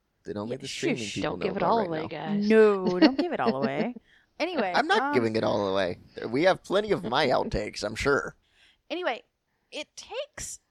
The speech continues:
Speaker 2: a lot to run these shows, and, and please, you know, support us. It's five dollars is what? Not even a Starbucks coffee anymore.
Speaker 3: Nope.
Speaker 2: Um, depending on what you put in it. And so if you,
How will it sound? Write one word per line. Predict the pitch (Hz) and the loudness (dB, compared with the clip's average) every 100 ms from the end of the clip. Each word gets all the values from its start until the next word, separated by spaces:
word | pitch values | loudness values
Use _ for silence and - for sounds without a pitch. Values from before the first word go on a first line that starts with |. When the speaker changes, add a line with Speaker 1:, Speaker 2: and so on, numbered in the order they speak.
| _ _ | _ _
Speaker 2:
a | |
lot | 220 202 175 117 - | -12 -6 -6 -6 -10
to | 202 | -12
run | 180 180 | -12 -10
these | 165 | -14
shows, | - - - - | -14 -16 -16 -18
and, | - 175 190 185 | -18 -18 -18 -18
and | 117 196 220 208 _ _ - _ _ _ _ | -16 -16 -16 -20 _ _ -20 _ _ _ _
please, | 294 170 - - _ | -14 -12 -14 -18 _
you | 240 | -18
know, | 220 202 202 _ _ | -16 -16 -20 _ _
support | - _ 254 180 | -18 _ -10 -10
us. | 82 - - | -10 -16 -16
It's | 226 - _ _ _ - | -18 -18 _ _ _ -10
five | 311 349 | -10 -4
dollars | 269 269 254 233 208 | -4 -4 -8 -14 -16
is | 185 - _ | -18 -20 _
what? | 143 _ _ | -20 _ _
Not | 147 247 | -14 -14
even | 277 | -10
a | 175 | -12
Starbucks | - - 185 196 - _ | -12 -14 -14 -14 -16 _
coffee | 170 196 - 143 | -8 -8 -10 -20
anymore. | 135 135 156 _ _ _ _ _ | -18 -14 -14 _ _ _ _ _
Speaker 3:
Nope. | 165 180 202 | -4 -4 -4
Speaker 2:
Um, | 202 _ _ _ _ _ _ _ _ | -10 _ _ _ _ _ _ _ _
depending | 196 202 196 | -16 -14 -14
on | 185 | -10
what | 185 | -10
you | - | -10
put | - 185 | -14 -14
in | 214 | -14
it. | - - | -16 -16
And | 226 214 226 | -14 -14 -16
so | - 254 254 240 _ _ _ _ | -12 -12 -12 -14 _ _ _ _
if | 277 - | -20 -16
you, | 277 285 | -14 -12